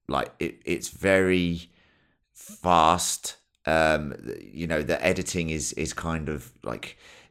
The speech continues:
it, it reminded me of a Kubrick film in the fact that the narration, um, some of the visuals, um, a-, and, and that makes it quite visceral. Like, it sort of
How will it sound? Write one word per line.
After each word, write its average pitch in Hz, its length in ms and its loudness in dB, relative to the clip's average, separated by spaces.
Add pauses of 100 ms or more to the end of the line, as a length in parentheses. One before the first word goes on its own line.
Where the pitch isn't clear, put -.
it, - 160 -14
it 117 140 2
reminded 135 560 0
me 117 200 2
of 104 300 0
a 90 80 0
Kubrick - 540 -2
film 78 420 -4 (360)
in 90 180 0
the 85 60 -2
fact - 400 -2
that 82 300 0 (260)
the 58 200 -6
narration, 82 880 0 (320)
um, 78 680 0 (140)
some 85 240 -4
of 78 60 -4
the 78 60 -4
visuals, 82 840 -2 (180)
um, 76 520 -2 (480)
a-, - 40 6
and, 71 360 0
and 90 140 -2
that 101 180 2
makes 95 260 -4
it - 120 -4
quite 85 380 2 (360)
visceral. 85 960 0 (120)
Like, - 460 -6 (920)
it 107 220 -6
sort 95 240 0
of - 60 -16